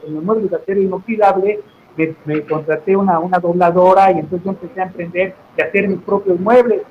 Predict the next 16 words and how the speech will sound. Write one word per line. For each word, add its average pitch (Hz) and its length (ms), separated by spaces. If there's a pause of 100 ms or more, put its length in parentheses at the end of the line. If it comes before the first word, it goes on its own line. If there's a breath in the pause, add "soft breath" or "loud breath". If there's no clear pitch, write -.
(240)
pero 160 180
también, 170 380
pues, 180 180
este, 156 200 (920)
no 202 180
tenía 202 400
todavía 196 420
yo 196 180
los 185 160
suficientes - 640
perfil 185 420
para 165 200
desarrollar 151 480
una 185 160
empresa 185 400
y 180 80